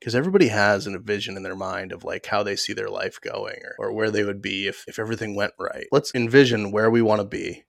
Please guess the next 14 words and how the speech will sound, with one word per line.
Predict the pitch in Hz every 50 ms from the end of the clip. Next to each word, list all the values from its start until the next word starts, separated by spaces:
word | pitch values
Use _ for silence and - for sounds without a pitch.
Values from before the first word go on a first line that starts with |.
| _ _
whatever | - 104 107 110 117
your | 120 110 110 107
end | - 101 104 107 107 101
goal | 101 95 - - 90 -
is, | - 50 - - - - - - - - -
and | 117 120
let's | 123 151 165 -
set | - - - 135 117 107 -
one | - 95 95 98 - 98 98 98 104 107 117 123 127 131 135 - _ _ _ _ _ _ -
standard | - - - 101 101 101 95 - - -
for | - 82
ourselves | 78 78 - - - - - 62 - - -
this | - - - -
week | - 53 - - _ - -